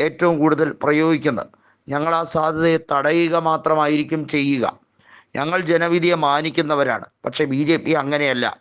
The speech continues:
ബി ജെ പിക്ക് കേവല ഭൂരിപക്ഷം ലഭിച്ചില്ലെങ്കിലും അവർ പ്രതിപക്ഷത്തുള്ളവരെ ഇളക്കിക്കൊണ്ടുവന്ന് ഭരണപക്ഷത്തിൻ്റെ ശക്തി കൂട്ടാൻ ശ്രമിക്കാറുണ്ട്. അതിന് എല്ലാ തരത്തിലും ഉദാഹരണങ്ങൾ നിരവധി സംസ്ഥാനങ്ങളിലെ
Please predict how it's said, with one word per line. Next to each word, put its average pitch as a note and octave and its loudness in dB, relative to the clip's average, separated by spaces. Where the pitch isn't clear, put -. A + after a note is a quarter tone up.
ബി C3+ 2
ജെ D#3+ 0
പിക്ക് D#3 -2
കേവല D#3 2
ഭൂരിപക്ഷം D#3+ 0
ലഭിച്ചില്ലെങ്കിലും D3+ 0
അവർ D3+ 2
പ്രതിപക്ഷത്തുള്ളവരെ D#3 0
ഇളക്കിക്കൊണ്ടുവന്ന് C#3+ -2
ഭരണപക്ഷത്തിൻ്റെ D#3+ -2
ശക്തി D3 -2
കൂട്ടാൻ D3+ 2
ശ്രമിക്കാറുണ്ട്. C3+ -2
അതിന് D3 0
എല്ലാ C#3+ 2
തരത്തിലും D#3 0
ഉദാഹരണങ്ങൾ D3 -2
നിരവധി C#3+ 0
സംസ്ഥാനങ്ങളിലെ C#3+ -2